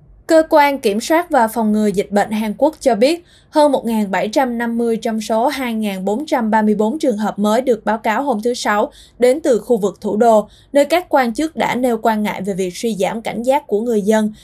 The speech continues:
mặc dù các quy tắc giãn cách xã hội mạnh nhất, ngoại trừ khóa cửa, kể từ tháng bảy. Tại châu Mỹ, Ban Cố vấn C D C của Hoa Kỳ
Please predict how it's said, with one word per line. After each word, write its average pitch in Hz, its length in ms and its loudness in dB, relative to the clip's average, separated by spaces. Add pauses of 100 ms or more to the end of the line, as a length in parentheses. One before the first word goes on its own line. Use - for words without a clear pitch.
(140)
mặc 262 200 0
dù 247 200 4
các 294 240 -2
quy 262 140 2
tắc 320 160 0 (100)
giãn 214 160 -4
cách 311 140 -2
xã 233 200 -2
hội 240 200 -2
mạnh 208 240 -4
nhất, 311 240 0 (260)
ngoại 226 200 0
trừ 220 220 2
khóa 233 220 0
cửa, 208 420 0
kể - 160 -2
từ 208 280 0
tháng 214 180 -8
bảy. 220 320 -2 (800)
Tại 220 200 2
châu 254 220 4
Mỹ, 240 340 2 (240)
Ban 285 200 2
Cố 294 140 4
vấn 285 200 2
C 359 40 -2
D 330 140 0 (240)
C 240 200 2
của 196 200 2
Hoa 254 300 -2
Kỳ 208 260 0